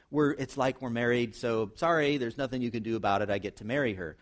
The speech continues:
No, the father still gets the last say, because the father is usually wiser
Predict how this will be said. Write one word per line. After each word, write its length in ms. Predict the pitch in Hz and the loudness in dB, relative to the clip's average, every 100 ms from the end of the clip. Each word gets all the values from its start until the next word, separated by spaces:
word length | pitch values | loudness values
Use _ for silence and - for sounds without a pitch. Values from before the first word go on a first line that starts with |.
| _ - | _ -4
No, 220 | 220 95 | -2 -2
the 80 | 175 | -2
father 340 | 160 175 123 | -2 -2 -4
still 260 | - 170 151 | -4 -4 -2
gets 200 | 117 - | -4 -4
the 80 | |
last 380 | 107 98 95 - | -2 -2 -2 -8
say, 340 | 110 101 80 - _ _ _ _ | -6 -6 -8 -14 _ _ _ _
because 240 | 123 127 120 | -4 -4 -4
the 80 | 120 | -6
father 680 | - 160 190 156 120 131 - _ | 0 2 4 2 0 -2 -8 _
is 160 | 135 110 | -10 -8
usually 500 | 127 202 208 208 202 | -4 -4 -4 -2 -2
wiser 760 | 170 156 185 180 117 104 135 | 0 0 0 0 0 -2 -4